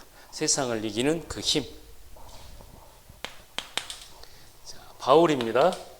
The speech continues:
바울, 쫓겨다니면서 어려움 당하면서 전도자의 길에서 바울이 누렸던 기도의 힘.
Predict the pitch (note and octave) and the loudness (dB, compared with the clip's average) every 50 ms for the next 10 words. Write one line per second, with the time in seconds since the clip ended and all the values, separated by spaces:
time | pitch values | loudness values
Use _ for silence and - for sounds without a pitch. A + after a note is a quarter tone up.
0 | - - - - - - - - - - - - - - - - - - - - | -12 -12 -12 -12 -12 -10 -10 -8 -10 -10 -12 -12 -18 -18 -18 -20 -18 -12 -12 -12
1 | - - - - - - - - - - - - - - - - - - - - | -12 -12 -16 -20 -20 -20 -20 -20 -20 -20 -20 -20 -20 -20 -16 -16 -16 -16 -16 -20
2 | - - - - - - - - - - - - B2 B2+ C3 B2 A2 G#2 - - | -20 -20 -20 -20 -20 -20 -20 -20 -20 -16 -6 0 2 4 4 4 0 -2 -4 -10
3 | - - - - - - - - - - G#3 G3+ G#3 B3 A3 G3 F3+ E3 D3+ C#3 | -10 -12 -18 -20 -20 -20 -20 -10 0 2 2 4 8 8 10 10 10 8 8 4
4 | C3 B2+ A#2+ G#2+ - - F#2+ F2 - - - - - - - - - - - C3 | 2 0 0 0 -2 -4 -4 -10 -14 -14 -18 -20 -20 -20 -20 -20 -12 -2 4 6
5 | D3 E3 F#3 F#3+ F3 D#3 B2+ B2+ C3+ C#3 D3 C#3+ C#3+ C3 A#2+ A2+ - - G2+ F2+ | 8 8 8 8 6 4 2 0 2 2 2 2 2 0 -2 -2 -4 -6 -8 -12
6 | - - - - - - - - - - - - - - - - - - - C#3+ | -14 -14 -14 -14 -14 -14 -12 -12 -14 -12 -14 -18 -18 -20 -20 -14 -6 -2 -2 0
7 | D#3+ E3+ F#3+ F#3 E3 D#3+ C#3+ C#3 C#3+ D#3 E3+ F#3 F#3+ - - - - - - - | 4 6 6 8 10 10 10 12 12 12 10 10 8 4 -6 -8 -10 -12 -12 -14
8 | - - - - - - - - D3 C#3+ D#3 D#3 C#3+ - - G#2+ F2+ - - - | -20 -20 -20 -20 -18 -12 -8 -2 4 8 8 8 8 6 0 -4 -6 -8 -10 -14
9 | - - - - - - - - - - - - - - - - - - - - | -14 -16 -16 -16 -20 -20 -20 -20 -20 -18 -16 -16 -14 -14 -16 -18 -18 -18 -18 -18
10 | - - - - - - A#2 B2 C3 B2 A2+ A#2 A#2+ B2+ B2 B2 - A#2 A2+ B2 | -20 -20 -18 -12 -2 4 6 6 6 4 2 0 0 0 0 0 0 0 0 0
11 | C#3+ D3+ D3 - C3 B2 B2+ A#2+ A#2+ B2 B2+ C#3+ D#3+ D3+ - - - - - - | -2 -4 -6 -6 -6 -2 0 2 2 4 2 2 0 -2 -6 -12 -14 -16 -18 -20
12 | - - - - - - - F#3+ D#3 | -20 -20 -18 -12 -8 -4 -2 -2 -2